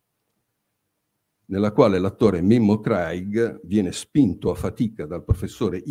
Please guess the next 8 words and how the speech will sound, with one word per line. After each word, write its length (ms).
X 400
nella 320
silhouette 880
che 140
definisce 520
l'uomo 340
medio. 480
Mm? 40